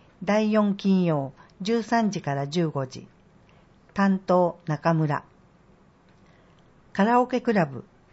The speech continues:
カラオケボックスは防音のため窓がありません。このため、コロナウイルスの感染予防にはよくありませんので、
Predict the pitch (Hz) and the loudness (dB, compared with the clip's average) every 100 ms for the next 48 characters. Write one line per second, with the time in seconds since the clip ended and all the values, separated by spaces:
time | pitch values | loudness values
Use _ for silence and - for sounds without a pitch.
0 | - - _ _ _ - 226 254 254 240 | -20 -20 _ _ _ 0 2 2 0 -2
1 | 233 233 - 180 160 143 202 185 233 240 | -2 -6 -8 -2 0 0 -2 0 2 2
2 | 240 226 220 208 196 - 208 185 170 147 | 0 -2 0 2 2 2 0 2 2 0
3 | 151 180 175 180 151 139 - - - - | 2 0 -2 -2 -4 -6 -18 -20 -20 -20
4 | - 208 202 202 196 190 190 - - 202 | -4 0 2 2 2 2 0 -12 -4 0
5 | 226 247 247 254 233 - 156 147 190 202 | 2 2 0 0 -2 -2 -4 -2 0 0
6 | 202 214 208 202 180 156 151 143 196 220 | 0 -2 0 0 0 0 0 -2 -2 -4
7 | 196 170 180 208 208 214 190 160 143 147 | 0 0 2 0 0 0 0 0 -2 -6